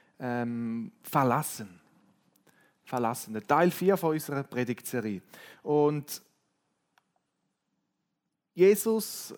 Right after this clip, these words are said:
hängt also am Kreuz. Wir haben das bereits von Michael schon gehört, einfach die, wie er verspottet worden ist von allen möglichen, von Menschen. Und jetzt sollte das Gerät da funktionieren.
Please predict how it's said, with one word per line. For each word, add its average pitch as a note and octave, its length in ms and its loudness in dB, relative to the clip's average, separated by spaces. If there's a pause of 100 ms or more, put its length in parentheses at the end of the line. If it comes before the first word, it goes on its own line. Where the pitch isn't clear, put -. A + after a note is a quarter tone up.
hängt F3 500 2
also F3 300 2
am E3 160 -2
Kreuz. G3 640 -4 (400)
Wir D3 180 -8
haben E3 120 -2
das D#3+ 160 -2
bereits E3+ 360 2
von F3 140 -4
Michael F#3 280 0
schon D#3 180 -8
gehört, F#3+ 280 -4
einfach E3+ 300 -2
die, C#3+ 240 0 (560)
wie D#3 200 -4
er D#3 120 2
verspottet F3+ 760 -2
worden F3 360 2
ist F3 320 -6 (160)
von - 180 -2
allen E3 300 4
möglichen, C#3+ 500 -2 (240)
von C#3+ 200 -4
Menschen. C#3+ 420 -4 (1500)
Und D3+ 480 -2 (2000)
jetzt C3 240 -10
sollte D3+ 260 -6
das C3 220 -4
Gerät D3+ 320 -2 (100)
da C#3 100 -4
funktionieren. D#3 960 -8